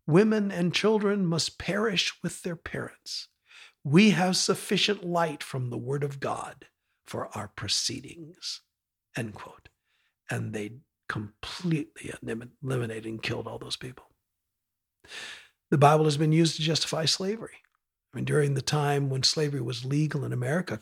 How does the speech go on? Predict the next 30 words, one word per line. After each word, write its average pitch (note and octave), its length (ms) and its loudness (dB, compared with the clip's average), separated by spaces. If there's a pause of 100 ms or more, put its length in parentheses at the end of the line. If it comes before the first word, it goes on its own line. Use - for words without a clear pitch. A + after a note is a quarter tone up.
Christian B3 600 4
ministers C4 800 2 (800)
wrote G#3 260 8
nearly A3 340 4
half G#3 580 2
of D#3+ 140 0
all F3+ 120 2
the E3+ 100 4
defenses D#3+ 640 0
for B3 380 0
slavery, - 540 -4 (340)
using G3+ 340 8
the F#3 60 8
Bible F#3+ 340 2
to E3+ 60 2
make D3+ 160 -2
their E3 140 -4
case. - 400 -6
In C3 60 -10
eighteen D3 260 -4
forty-six, F3 560 -2 (340)
Reverend D#3 380 2
Leonard D#3+ 500 0
Bacon E3 560 2 (400)
wrote D3+ 320 4
in C#3 160 2
defense F#3 500 0
of E3+ 120 2
slavery, C#3+ 400 0
quote, - 480 -2